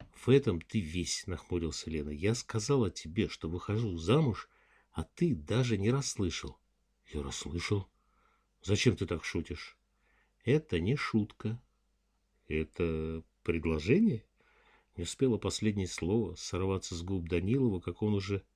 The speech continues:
жалел о сказанном. Фраза, задуманная как остроумная, вышла тупой и пошлой. Это информация. К размышлению?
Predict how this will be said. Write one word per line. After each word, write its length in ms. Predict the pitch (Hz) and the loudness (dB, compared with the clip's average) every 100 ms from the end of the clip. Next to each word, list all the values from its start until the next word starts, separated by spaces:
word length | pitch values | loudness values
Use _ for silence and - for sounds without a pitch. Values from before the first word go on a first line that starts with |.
| _ | _
жалел 460 | 90 104 104 92 | -2 0 2 2
о 80 | 85 | -2
сказанном. 580 | - - 85 76 76 78 _ _ | -4 -4 -4 -4 -8 -12 _ _
Фраза, 400 | 95 117 135 107 | 0 2 4 0
задуманная 580 | 76 98 95 95 92 90 | 0 0 2 0 2 -2
как 240 | - 87 | -4 -6
остроумная, 760 | 85 - 92 90 117 127 107 98 - _ _ _ | -6 -6 -4 0 0 0 0 -2 -10 _ _ _
вышла 400 | 92 90 - 87 | 0 0 0 -4
тупой 460 | 82 85 - 113 104 | -2 -4 2 4 4
и 40 | |
пошлой. 640 | 80 - 78 71 - 80 - _ _ _ _ | 0 -6 -6 -6 -8 -12 -14 _ _ _ _
Это 380 | 107 131 131 - - | 2 2 2 -8 -8
информация. 1040 | 120 120 - 127 127 87 87 - - 85 82 _ _ _ _ _ _ _ | -2 -2 0 -4 -4 -4 -6 -6 -4 -4 -4 _ _ _ _ _ _ _
К 80 | - | -6
размышлению? 840 | 82 76 73 90 127 208 185 90 | -4 -2 -4 4 8 8 6 0